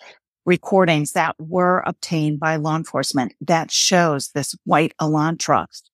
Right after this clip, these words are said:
driving in proximity to the crime scene, not only in the hours prior to the murders, but at least twelve times prior to the actual night of the homicides, in indicating that this perpetrator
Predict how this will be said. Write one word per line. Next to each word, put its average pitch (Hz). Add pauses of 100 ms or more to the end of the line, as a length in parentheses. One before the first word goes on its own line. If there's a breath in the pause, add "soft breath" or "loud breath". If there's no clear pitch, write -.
driving 175
in 190
proximity 156
to 202
the 220
crime 156
scene, 143 (260 soft breath)
not 185
only 180
in 156
the -
hours 185
prior 175
to -
the 175
murders, 185 (460 loud breath)
but 214 (280)
at 214
least 220
twelve 185
times 175 (160)
prior 202
to -
the 180
actual 180
night 175
of 160
the 156
homicides, 156 (380)
in 202 (120)
indicating 233
that 170
this 175
perpetrator 202